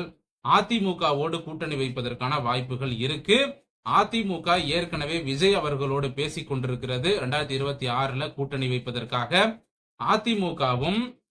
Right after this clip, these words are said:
அதாவது எடப்பாடி பழனிசாமி தலைமையிலான அதிமுகவும், விஜய் அவர்களும், திருமாவளவன் இவங்க மூன்று பேரும் ஒன்று சேர்ந்து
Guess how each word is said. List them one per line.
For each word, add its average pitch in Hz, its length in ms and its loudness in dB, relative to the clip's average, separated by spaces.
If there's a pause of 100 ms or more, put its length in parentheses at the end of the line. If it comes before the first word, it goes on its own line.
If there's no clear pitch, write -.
(140)
அதாவது 139 300 0
எடப்பாடி 170 420 2
பழனிசாமி 147 580 -2
தலைமையிலான 135 680 0
அதிமுகவும், 135 720 -2 (300)
விஜய் 143 360 2
அவர்களும், 147 680 0 (200)
திருமாவளவன் 160 760 4
இவங்க 147 360 -2
மூன்று 226 520 0
பேரும் 185 380 2
ஒன்று 214 360 0
சேர்ந்து 123 520 0